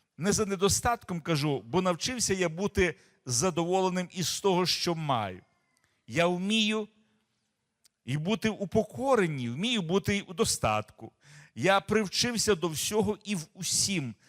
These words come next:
насищатися і можу в тім, хто мене підкріпляє в Ісусі.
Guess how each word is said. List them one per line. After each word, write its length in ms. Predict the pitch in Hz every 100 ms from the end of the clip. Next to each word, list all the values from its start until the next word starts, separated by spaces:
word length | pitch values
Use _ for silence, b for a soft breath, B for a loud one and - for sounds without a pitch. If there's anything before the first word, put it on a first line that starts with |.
| b b
насищатися 960 | 101 113 - 120 - 214 220 220 202 208
і 60 | 185
можу 360 | 139 143 135
в 40 | 139
тім, 440 | - 233 240 202 b b b b b b b b _
хто 340 | - - 214
мене 260 | 196 196 196
підкріпляє 920 | 185 156 - 170 160 185 190 185 156
в 40 |
Ісусі. 680 | 139 - - 226 - 208